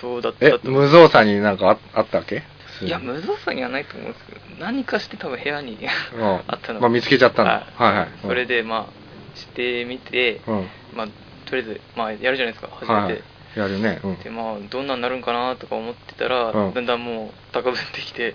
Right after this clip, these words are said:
Speaker 2: 高ぶってきた？
Speaker 1: お、お、俺、これどうなんだって思って、まあ、
Speaker 2: うん。
Speaker 1: もう何にも、まあ、しかも、ティッシュとかも何も用意してなくて、
Speaker 2: う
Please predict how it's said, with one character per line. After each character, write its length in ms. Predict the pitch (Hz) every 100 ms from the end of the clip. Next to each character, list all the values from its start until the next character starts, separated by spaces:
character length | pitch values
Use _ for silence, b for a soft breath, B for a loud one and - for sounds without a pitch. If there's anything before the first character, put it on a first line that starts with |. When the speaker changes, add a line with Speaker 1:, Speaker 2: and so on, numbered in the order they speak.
| -
Speaker 2:
高 160 | 120 120
ぶ 60 |
っ 40 | -
て 60 |
き 60 | -
た？ 140 | 120 95 120 120 -
Speaker 1:
お、 60 | 131
お、 80 | - - -
俺、 200 | 110 139
こ 220 | 151 - 139
れ 80 |
ど 160 | 120 139
う 40 | 170
な 80 |
ん 80 | 151
だ 120 | 123
っ 40 | 123
て 100 | -
思 140 | 120
っ 20 | 120
て、 300 | - 107 113
ま 100 | 110
あ、 20 | 101 95 -
Speaker 2:
う 40 |
ん。 20 | 120
Speaker 1:
も 100 | 113
う 20 |
何 440 | 113 123 143 160
に 80 | 165
も、 220 | 156 151 - - -
ま 140 | 131
あ、 20 | 131
し 60 |
か 100 | 160
も、 100 | 147
テ 40 | -
ィ 380 | - - -
ッ 40 | 170
シ 100 | -
ュ 20 |
と 60 | 139
か 120 | 127
も 80 | 113
何 220 | 123 131
も 80 | 127
用 120 | 135
意 40 |
し 60 | -
て 100 | 120
な 80 | 120
く 100 | -
て、 240 | -
Speaker 2:
う 60 | 156